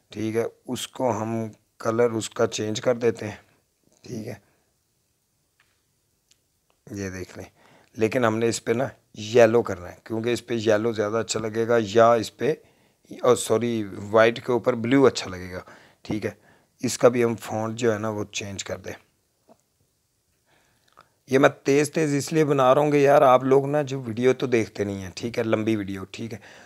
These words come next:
तो मैं इसलिए ये इतनी स्पीड में बना रहा हूँ। मैं, उम, स्पीड में बना रहा हूँ क्योंकि आप रोक के भी उस टूल को देख सकते हैं, ये किस टूल का यूज़ कर रहा है, ठीक है।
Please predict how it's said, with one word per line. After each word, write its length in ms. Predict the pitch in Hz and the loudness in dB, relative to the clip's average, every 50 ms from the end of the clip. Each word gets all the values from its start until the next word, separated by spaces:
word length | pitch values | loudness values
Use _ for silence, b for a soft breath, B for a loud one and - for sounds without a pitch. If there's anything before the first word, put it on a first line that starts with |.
| B B - | B B -4
तो 60 | 120 | 0
मैं 180 | 123 123 123 135 | 2 2 2 2
इसलिए 420 | 127 110 - 135 131 135 131 131 | 0 -4 -6 -4 -2 0 2 2
ये 240 | 127 123 123 123 123 | 2 0 0 -2 -2
इतनी 300 | 120 117 - 127 127 123 | -2 -4 -6 -6 -6 -6
स्पीड 320 | 120 - - 120 117 117 131 | -6 -6 -8 -8 -8 -8 -4
में 200 | 131 123 123 113 113 | -2 0 0 0 0
बना 240 | 113 107 104 104 107 | -2 -2 -2 -2 0
रहा 120 | 117 120 | 0 -2
हूँ। 100 | 143 139 - B B B B B - | -2 -4 -10 B B B B B -6
मैं, 220 | 110 113 120 123 - - | -2 0 0 0 0 -2
उम, 260 | - 120 117 117 113 - | -8 -8 -8 -6 -6 -8
स्पीड 320 | - - - 123 127 139 | -6 -4 -2 -2 0 0
में 140 | 147 143 139 | 0 0 0
बना 200 | 139 131 127 123 | 0 2 4 4
रहा 80 | 131 139 | 4 4
हूँ 100 | 135 - | 2 -2
क्योंकि 220 | 151 139 131 151 | -4 0 2 4
आप 160 | 143 131 131 | 4 4 2
रोक 360 | 127 120 123 131 139 139 143 - | 2 6 8 10 10 8 8 4
के 60 | 151 | 2
भी 140 | 139 143 139 | 2 4 2
उस 180 | 131 113 - - | 0 -2 -4 -6
टूल 220 | 127 123 120 117 | -4 -2 -2 0
को 120 | 117 131 123 | 0 0 0
देख 200 | 113 113 107 - | 0 -2 -2 -4
सकते 280 | - 117 98 - 120 | -6 -8 -6 -4 -4
हैं, 80 | 117 117 | -4 -2
ये 220 | 117 117 117 113 110 | 0 0 0 0 -2
किस 280 | 113 - 117 110 - | -4 -8 -12 -10 -8
टूल 160 | - 113 107 101 | -6 -6 -6 -4
का 100 | - 110 | -2 -4
यूज़ 340 | 104 101 95 95 90 - - | -4 -4 -6 -10 -12 -12 -12
कर 140 | - 87 - | -14 -14 -12
रहा 120 | 92 85 | -12 -14
है, 60 | 85 | -14
ठीक 240 | - - - - - | -14 -16 -16 -16 -16
है। 80 | 107 | -18